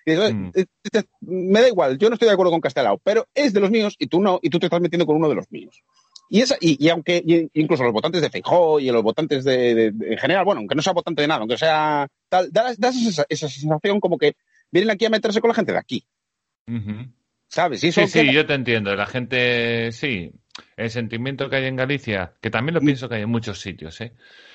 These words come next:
Speaker 2: Que no,
Speaker 1: Sí.
Speaker 2: que no pienso que sea especialmente de Galicia, pero que hay en más sitios, sí, eso de que viene alguien de fuera, como tú dices, a decirme a mí cómo se vive aquí, qué hay que hacer y cómo arreglo yo el paro.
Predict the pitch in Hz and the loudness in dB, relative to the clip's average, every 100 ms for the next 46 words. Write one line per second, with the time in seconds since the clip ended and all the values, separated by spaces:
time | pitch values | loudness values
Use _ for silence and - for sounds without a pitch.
0 | - - 98 95 101 92 95 101 95 90 | -14 -2 0 0 0 0 0 0 -2 -4
1 | 92 85 95 - 95 90 95 101 101 107 | -6 -6 -8 -6 -6 -4 -4 -2 0 0
2 | 120 117 101 98 95 101 110 110 107 110 | -4 -8 -8 -4 -2 -2 -4 -6 -8 -10
3 | 117 110 110 95 113 98 92 98 110 113 | -10 -6 -4 -4 -4 -6 -4 -4 -4 -4
4 | 113 110 113 120 117 104 92 107 110 123 | -6 -6 -6 -6 -6 -8 -8 -10 -10 -10
5 | 117 101 101 107 110 104 110 107 107 104 | -6 -6 -6 -6 -4 -4 -6 -6 -6 -6
6 | 110 101 98 98 113 120 120 101 95 104 | -6 -4 -4 -4 -4 -4 -2 -2 -2 -6
7 | 98 107 123 113 98 95 87 98 101 98 | -4 -4 -2 -4 -6 -8 -6 -4 -2 -2
8 | 95 98 95 92 90 82 113 104 73 | -2 -2 -2 -2 -4 -4 -4 -4 -6